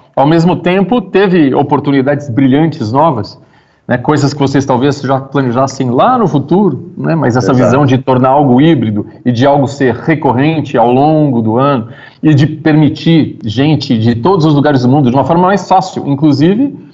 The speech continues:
Speaker 1: quem tal, tinha que ir pra São Paulo, né, o festival geralmente acontece em São Paulo,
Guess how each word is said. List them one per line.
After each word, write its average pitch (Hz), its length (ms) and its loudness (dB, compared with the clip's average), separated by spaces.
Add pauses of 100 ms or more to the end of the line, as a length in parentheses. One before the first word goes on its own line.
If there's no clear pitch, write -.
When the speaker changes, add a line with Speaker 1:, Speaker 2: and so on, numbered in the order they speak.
(260)
Speaker 1:
quem 147 260 0
tal, 127 260 -2
tinha 143 260 0
que 139 140 0
ir 143 40 4
pra 131 120 0
São 139 180 -2
Paulo, 135 360 0
né, 120 80 -2
o 113 60 -8
festival 120 460 -2
geralmente 117 420 -4
acontece 113 360 -6
em - 20 -4
São 127 140 -6
Paulo, 120 460 -2